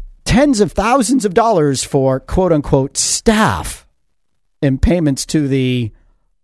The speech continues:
Democratic State Committee by Joyce Craig's campaign. So back to the numbers. So it looks like the, the strength of Joyce Craig's victory is purely on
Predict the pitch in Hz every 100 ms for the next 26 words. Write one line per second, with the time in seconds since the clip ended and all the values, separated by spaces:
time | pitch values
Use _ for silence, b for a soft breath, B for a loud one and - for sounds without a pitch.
0 | _ 117 143 131 143 127 120 - - -
1 | 135 131 - - 123 120 95 98 - -
2 | 117 113 110 110 110 - 147 - 107 92
3 | 101 101 226 180 262 269 202 151 175 107
4 | 82 b b b b - 240 - 233 -
5 | 208 302 302 - 165 135 120 - - 147
6 | 151 147 160 - 143 143 147 - - 190
7 | 190 165 127 156 139 - 160 143 120 -
8 | 127 160 180 135 123 131 151 135 - -
9 | - - - 226 269 151 110 101 107 -
10 | _ _ _ _ - 143 143 147